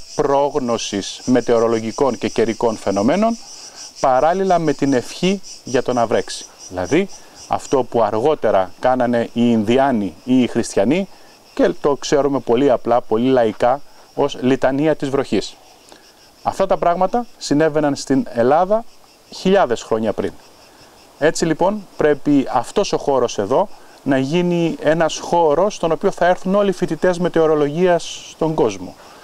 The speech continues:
Θα πρέπει να έρθουν όλοι αυτοί οι οποίοι σπουδάζουν μετεωρολογία. Θα πρέπει να γίνει ένα προσκύνημα για όλους αυτούς τους ανθρώπους, τους επιστήμονες,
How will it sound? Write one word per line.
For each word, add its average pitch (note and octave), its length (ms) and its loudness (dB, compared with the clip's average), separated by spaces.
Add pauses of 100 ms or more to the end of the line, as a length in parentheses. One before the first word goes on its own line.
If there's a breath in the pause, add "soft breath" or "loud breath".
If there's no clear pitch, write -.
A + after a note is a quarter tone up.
(280 loud breath)
Θα - 80 0
πρέπει D3+ 280 0
να D3 120 2
έρθουν D3+ 400 2
όλοι F3 300 2
αυτοί D#3 240 -2
οι E3+ 80 2
οποίοι F#3 260 0
σπουδάζουν E3+ 560 0
μετεωρολογία. G2+ 840 0 (480 loud breath)
Θα A2+ 100 2
πρέπει C3+ 260 0
να C3+ 120 4
γίνει C#3 320 2
ένα D3 180 2
προσκύνημα F#3+ 960 -2 (320 loud breath)
για C3+ 260 2
όλους E3 280 0
αυτούς C#3+ 360 -2
τους - 320 -6
ανθρώπους, D3 600 -2
τους - 240 -10
επιστήμονες, D#3 760 -2